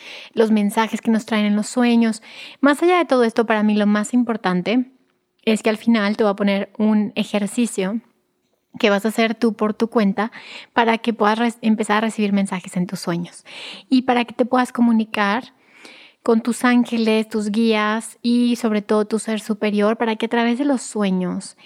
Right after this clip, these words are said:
te vayan indicando y te vayan dien-, dando esta brújula para que recibas los mensajes y pongas atención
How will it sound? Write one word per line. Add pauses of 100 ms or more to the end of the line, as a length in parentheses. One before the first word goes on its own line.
(340)
te
vayan
indicando
y
te
vayan
dien-,
dando
esta
brújula (460)
para
que
recibas
los
mensajes (540)
y
pongas
atención